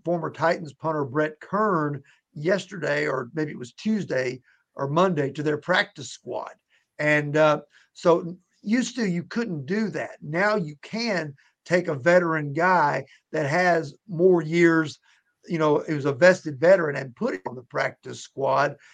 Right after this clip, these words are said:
Uh, before, it was just a developmental squad. So I think you'll continue to see them be able to bring guys back from I R. You'll continue to see them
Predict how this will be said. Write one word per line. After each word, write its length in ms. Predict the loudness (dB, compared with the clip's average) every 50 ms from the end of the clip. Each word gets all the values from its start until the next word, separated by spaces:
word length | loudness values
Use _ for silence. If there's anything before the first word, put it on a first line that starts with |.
| _ _ _ -4
Uh, 280 | 0 2 2 2 0 -2 -4 -4
before, 440 | -4 -4 -2 2 4 4 4 4 2
it 60 | 0
was 120 | -2 -6 -2
just 200 | -2 -2 -2 -2
a 40 | -6
developmental 800 | -6 -4 0 4 4 4 4 4 0 -2 -4 -4 -4 -4 -4 -8
squad. 480 | -10 -14 -10 -8 -8 -6 -8 -10 -10
So 220 | -6 -6 -6 -6 -6 -12 -20 -16 -6 0
I 100 | 0 2
think 240 | 2 2 -2 -2 _ _ _
you'll 200 | -4 0 0 0
continue 580 | 2 0 -4 -4 -4 -6 -4 -4 -4 -4 -4 -4
to 80 | -4 -6
see 220 | -6 -6 -4 -4
them 220 | 0 0 0 0
be 160 | 0 0 0 0
able 220 | 0 0 -4 -6
to 100 | -10 -12
bring 360 | -10 -8 -6 -4 -4 -4 -2
guys 360 | 0 0 2 2 0 -2 -4
back 420 | -8 -4 -2 0 0 0 -2 _ -14
from 140 | -10 -10 -8
I 300 | -4 -2 -2 0 2 2
R. 260 | 4 4 4 2 0
You'll 240 | -2 -6 -12 -12 -12
continue 440 | -14 -16 -10 -8 -8 -6 -6 -6
to 100 | -6 -8
see 180 | -10 -8 -10 -10
them 240 | -8 -8 -12 -12